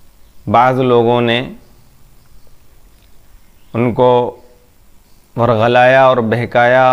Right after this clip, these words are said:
और इस पर राज़ी कर लिया कि मामून को वो विलायत अहद से खारिज कर दें और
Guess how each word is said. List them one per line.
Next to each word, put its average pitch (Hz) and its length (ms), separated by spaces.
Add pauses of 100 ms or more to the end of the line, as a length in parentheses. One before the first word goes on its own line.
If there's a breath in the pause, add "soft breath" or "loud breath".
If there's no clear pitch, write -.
और 127 140
इस 110 100
पर 131 200
राज़ी 120 440
कर 127 180
लिया 120 400
कि 127 240 (1300 soft breath)
मामून 127 600
को 135 200 (1300)
वो 127 160
विलायत 123 500
अहद 127 340
से 147 240 (240)
खारिज 131 480
कर 98 220
दें 101 200 (1000 soft breath)
और 131 320